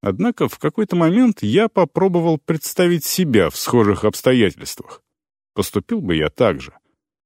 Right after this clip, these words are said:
Вряд ли. Но точно знаю людей, которые могли действовать и думать именно так.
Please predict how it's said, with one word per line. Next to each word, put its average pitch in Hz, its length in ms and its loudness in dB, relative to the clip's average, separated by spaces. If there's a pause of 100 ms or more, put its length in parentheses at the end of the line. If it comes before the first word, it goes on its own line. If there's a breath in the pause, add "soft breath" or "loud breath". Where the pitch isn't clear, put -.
(220)
Вряд 135 320 0
ли. 69 120 -12 (540)
Но 123 240 2
точно 131 520 2
знаю 120 320 4
людей, 117 340 2
которые 113 460 2
могли 107 340 4
действовать 175 640 2
и 135 40 2
думать 101 520 2
именно 85 500 0 (120)
так. - 420 -6